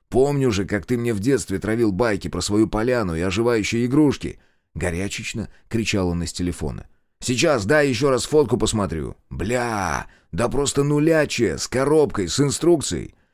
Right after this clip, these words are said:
Ты понимаешь, что даже коцаная она легко за сорок ушла бы, а в таком состоянии я и семьдесят слуплю. Дорогой ты мой, Миха, считать умеешь? Четверть от семидесяти.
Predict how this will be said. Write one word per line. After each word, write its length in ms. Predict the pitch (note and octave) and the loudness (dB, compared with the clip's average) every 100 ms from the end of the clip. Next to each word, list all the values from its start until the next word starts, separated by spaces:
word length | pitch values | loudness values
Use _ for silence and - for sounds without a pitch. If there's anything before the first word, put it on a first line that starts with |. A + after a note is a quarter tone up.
| _ | _
Ты 120 | - B2+ | -2 0
понимаешь, 460 | C#3+ D#3+ G3+ F3+ | 2 2 4 2
что 140 | - B2 | 2 0
даже 240 | D3 D3+ | 2 0
коцаная 540 | C3+ F#3+ F3 B2 F2+ | 2 2 2 0 0
она 120 | F#2+ A#2+ | 0 2
легко 340 | B2+ - E3+ | 2 2 0
за 180 | B2 C#3 | 2 2
сорок 460 | - F3+ E3+ C3+ C3 | 2 2 2 2 2
ушла 360 | A#2+ B2+ B2 | 2 2 2
бы, 160 | C#2+ - _ _ | 0 -8 _ _
а 140 | E2+ | -2
в 60 | F2 | -2
таком 280 | A#2+ D3 C#3 | 0 2 2
состоянии 680 | B2 A2 G2+ E2+ B1+ G#1 - _ - | 0 0 -2 -2 -6 -10 -16 _ -4
я 240 | G#2+ D3 | 0 2
и 80 | D3 | 2
семьдесят 580 | - G3 F#3+ D#3+ C3 F#2+ | 2 2 2 2 2 2
слуплю. 400 | G#2+ E2 C#2+ - _ _ - | 0 -2 -6 -10 _ _ -4
Дорогой 540 | D#2+ G#2 F#2+ D#3 F3 | -2 0 0 2 2
ты 160 | C#3+ C3 | 2 2
мой, 200 | A#2 A2 | 2 2
Миха, 460 | A2 A#2 G#2 F2 | 0 0 0 -4
считать 440 | - - C3 C3+ A#2+ | -4 -2 0 2 2
умеешь? 420 | C3 D3+ A2 - _ _ _ | 0 0 -2 -6 _ _ _
Четверть 520 | - F3 A2 A2+ F#2 | 2 2 2 0 0
от 120 | G#2 | -2
семидесяти. 680 | B2+ D#3+ F3+ G#2+ - - - | 0 2 2 0 -4 -10 -16